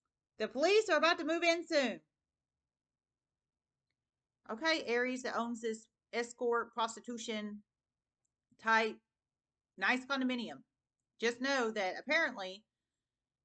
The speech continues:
there's a neighbor. It sounds like it's in a high-end, nice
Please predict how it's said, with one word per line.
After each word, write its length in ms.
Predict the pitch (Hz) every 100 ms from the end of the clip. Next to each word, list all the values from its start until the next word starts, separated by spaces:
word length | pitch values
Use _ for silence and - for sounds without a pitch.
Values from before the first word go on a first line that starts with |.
| _ -
there's 220 | 220 247
a 60 | 220
neighbor. 520 | 277 415 277 208 - _ _ _ -
It 240 | 240 254
sounds 180 | 320 359
like 120 | 339 262
it's 160 | 269
in 80 | 247
a 80 | 220
high-end, 380 | 233 233 226 214
nice 340 | 196 202 -